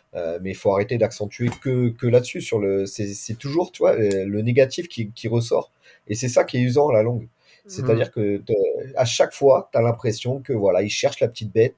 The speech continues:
Speaker 1: pour essayer de, de, de, voilà, l'anti-parisianisme derrière. Alors, je suis peut-être extrême dans mes propos,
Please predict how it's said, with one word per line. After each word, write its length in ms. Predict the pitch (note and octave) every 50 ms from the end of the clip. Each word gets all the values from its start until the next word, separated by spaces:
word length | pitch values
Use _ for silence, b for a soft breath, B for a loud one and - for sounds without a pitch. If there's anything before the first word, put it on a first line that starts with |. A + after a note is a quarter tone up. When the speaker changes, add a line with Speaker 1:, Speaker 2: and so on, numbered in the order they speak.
| _ -
Speaker 1:
pour 300 | C3+ C3+ C#3+ D3+ - - _ b b b b b b -
essayer 600 | - A2 A2+ A2+ - A#2 G#2+ G2 G#2 A2 A2+ A#2+
de, 640 | A2+ A2 A2 G2+ G2 G2 G2 G2 G2 G2 G2 F#2+ F#2 F2+
de, 120 | - G2
de, 180 | G2 F#2 F#2 G#2
voilà, 380 | G2+ F#2+ G2+ F#2 - - F2 F#2
l'anti-parisianisme 1000 | G2 G2 F#2+ - - - - - A#2+ A2 A2+ G#2+ - G#2+ G#2 G#2 G#2+ G#2 G#2
derrière. 340 | G2 G2+ G2 G2 F2 D#2+ -
Alors, 220 | - F2 G2 G#2
je 60 | - -
suis 100 | - A#2
peut-être 220 | - - - -
extrême 320 | C#3+ B2 - - C#3 C3
dans 80 | B2 A#2+
mes 100 | A2+ A2+
propos, 400 | A2+ - - C3 B2+ F#3 D#3+ b